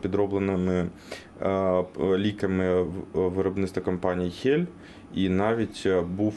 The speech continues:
е, судовий вирок, і людину посадили, е, мені здається, на п'ять років у в'язницю. Тому, е, з цим питанням у нас регулювання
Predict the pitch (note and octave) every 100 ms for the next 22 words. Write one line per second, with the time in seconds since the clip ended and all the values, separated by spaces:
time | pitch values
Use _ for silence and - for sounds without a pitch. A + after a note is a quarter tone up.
0 | - F#2+ F#2 - F#2 F#2+ F2+ - G2 G#2
1 | F#2 F2 G2 D#3+ - - - - - -
2 | - - F2 F2+ F2+ A#2+ D#3 D3 F#2 -
3 | E2+ - A2+ B2+ B2+ - G2 G2+ G2 F#2+
4 | - - D2+ D2 F#2+ G2 G2+ A2 A2 A2
5 | G2+ F#2 G2+ F#2 E2 F#2+ B2 F#3 F3 -
6 | - - - - - - G#2+ A2 A2+ G#2
7 | C2+ G2 A2+ C#3 G#2 - - - - -
8 | - - - - G2+ A#2 A2+ F#2 B1+ G2
9 | G2+ G2+ D3+ D3 C3 A#2+ G#2+ A2 A2+ A2
10 | G#2+ G#2+ A2 G#2+ G#2+ G2